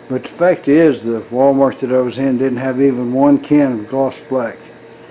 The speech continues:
That's, uh, dark walnut. Yep, that's as close as I could get. All right, the painting is getting underway,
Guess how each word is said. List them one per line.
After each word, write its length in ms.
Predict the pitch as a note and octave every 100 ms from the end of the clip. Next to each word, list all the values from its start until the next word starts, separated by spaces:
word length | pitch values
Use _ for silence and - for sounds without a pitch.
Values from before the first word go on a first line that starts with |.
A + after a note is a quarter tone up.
| - - - -
That's, 400 | C#3 D3 - -
uh, 180 | C3 B2 - - B2
dark 460 | C#3+ D#3+ D#3 - C3+
walnut. 560 | D3 C3+ A#2 A2+ G#2 - - - - - - - - - - A2+
Yep, 260 | C3 C3 - - - -
that's 140 | C3 B2
as 120 | G2+
close 420 | - C3+ C#3 -
as 160 | C3+ B2
I 40 |
could 160 | C3 B2
get. 240 | C3+ A2 - - - - - - - - - - - - -
All 180 | E3 F3
right, 240 | D#3 A2+ -
the 80 |
painting 580 | - D#3 E3+ E3 D#3 C3 - -
is 180 | A#2 A2
getting 380 | - C#3 C#3 C3
underway, 600 | C3 B2 A#2+ A2 G#2 G2+